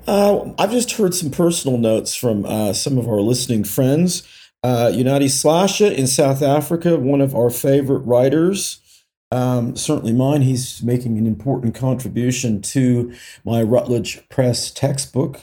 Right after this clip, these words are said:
uh, and David has also contributed an important piece for the fiction section. Uh, my friend Jim is, uh, following us closely. I have an entomologist friend who, uh,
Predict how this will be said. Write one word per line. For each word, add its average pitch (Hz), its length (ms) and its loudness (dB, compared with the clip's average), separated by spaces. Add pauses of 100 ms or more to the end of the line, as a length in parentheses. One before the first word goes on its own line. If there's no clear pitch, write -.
(100)
uh, 110 360 0
and 104 160 0
David 127 260 0
has 110 140 -4
also 120 360 0
contributed 98 640 -6
an 104 140 -4
important 95 520 -6
piece 113 420 -4
for - 120 -12
the 90 80 -6
fiction 98 400 -8
section. 113 540 -6 (640)
Uh, 127 420 2
my 120 140 0
friend 127 380 0
Jim 151 760 0 (380)
is, 120 280 -4
uh, 113 400 0 (100)
following 135 600 0
us 123 160 0
closely. 143 560 -2
I 139 160 -2
have 131 240 2
an - 160 -4
entomologist 135 1120 0
friend 104 420 -4
who, 113 360 0
uh, 104 240 0